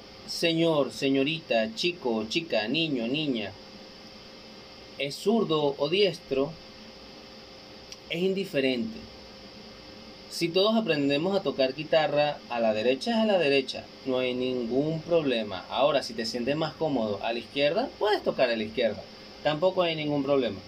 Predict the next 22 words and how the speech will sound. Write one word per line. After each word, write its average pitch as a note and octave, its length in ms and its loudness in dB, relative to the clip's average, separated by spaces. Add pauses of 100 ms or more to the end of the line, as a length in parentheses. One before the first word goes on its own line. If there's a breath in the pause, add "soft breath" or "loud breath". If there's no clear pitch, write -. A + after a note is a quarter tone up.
(320 loud breath)
Pero E3+ 180 6
como F3+ 260 4
no A#3 120 4
sabemos C4 480 4
tocar E3 300 0
guitarra F3+ 540 2 (160)
en C3+ 140 0
este G3 300 -2
momento, C#3 560 0
que A#2 80 -8
se A2+ 140 -8
supone G#2 380 -4
que D3 80 -6
estamos A2 320 -4
súper C3+ 240 0
básicos, A#2+ 380 -2 (1000 loud breath)
s-, - 240 -4
como D#3+ 240 2
no, A3 160 2
como G#3 200 0
no A3+ 180 4
sabemos, F3 520 2